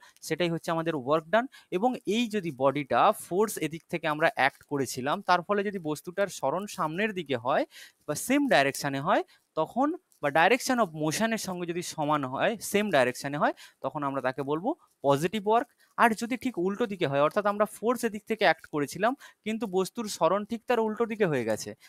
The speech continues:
তখন আমরা তাকে বলছি নেগেটিভ ওয়ার্ক। কেউ কি বলতে পারে যে এরকম নেগেটিভ ওয়ার্কের একটা ডেফিনি-, আহ, উদাহরণ? যদি জানো অবশ্যই কিন্তু তোমরা কমেন্ট করো, আমি লাইভে রয়েছি। এছাড়া যেটা আমরা দেখছি সেটা হচ্ছে জিরো ওয়ার্ক।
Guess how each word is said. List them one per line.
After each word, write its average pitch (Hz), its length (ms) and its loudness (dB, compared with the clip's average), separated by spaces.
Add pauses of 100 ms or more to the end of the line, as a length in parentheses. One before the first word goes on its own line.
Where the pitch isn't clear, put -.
(140)
তখন 208 260 0
আমরা 190 180 0
তাকে 135 260 -2
বলছি 147 400 -2 (240)
নেগেটিভ 170 440 0
ওয়ার্ক। 117 220 2 (280)
কেউ 190 120 6
কি 202 80 -6
বলতে 214 260 0
পারে 214 240 0
যে 139 120 -2
এরকম 165 400 -2
নেগেটিভ 165 380 -2
ওয়ার্কের 170 340 0
একটা 165 280 2
ডেফিনি-, 151 480 -4
আহ, 135 360 0 (300)
উদাহরণ? 175 420 2 (260)
যদি 151 200 -4
জানো 160 220 0
অবশ্যই 165 400 0
কিন্তু 170 280 -12
তোমরা 156 220 -2
কমেন্ট 165 340 -2
করো, 143 140 2
আমি 147 100 -2
লাইভে 151 280 2
রয়েছি। 123 380 -2 (1040)
এছাড়া 240 340 2
যেটা 147 240 4
আমরা 131 180 2 (200)
দেখছি 147 560 -4 (200)
সেটা 185 200 0
হচ্ছে 233 220 0
জিরো 202 320 -2
ওয়ার্ক। 139 300 2